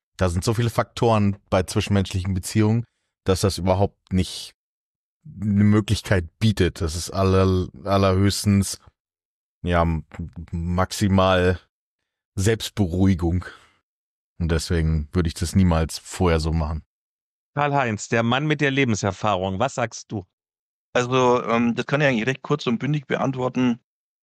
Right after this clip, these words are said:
Speaker 3: Ich würd mich da vorher nicht groß, äh, wi-, im wissenschaftlichen Bereich informieren. Es gibt natürlich schon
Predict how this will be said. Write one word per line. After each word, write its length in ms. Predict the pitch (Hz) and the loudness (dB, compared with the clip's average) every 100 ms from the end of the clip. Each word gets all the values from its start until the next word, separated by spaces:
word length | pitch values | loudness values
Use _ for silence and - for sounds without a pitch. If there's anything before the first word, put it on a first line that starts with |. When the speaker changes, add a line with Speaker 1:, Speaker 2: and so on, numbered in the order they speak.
| _ _ - | _ _ -14
Speaker 3:
Ich 160 | - | -6
würd 160 | 131 127 | -4 -2
mich 100 | 123 | 0
da 140 | 131 | -2
vorher 280 | - 127 127 | 0 2 2
nicht 220 | 127 143 | 2 -2
groß, 440 | - 120 123 - - | -2 0 0 -2 -6
äh, 360 | 123 113 113 | -2 0 0
wi-, 120 | 120 - | -4 -2
im 160 | 110 | -2
wissenschaftlichen 640 | 117 127 120 117 - 113 113 | 0 -2 -2 -2 -4 -8 -6
Bereich 320 | 110 104 113 | -4 -2 -2
informieren. 640 | 113 117 113 120 156 151 | -4 -2 0 2 4 2
Es 160 | - - | 0 -4
gibt 180 | 156 156 | -4 0
natürlich 340 | 143 143 127 | 0 0 -4
schon 440 | - 123 156 156 | -2 0 2 0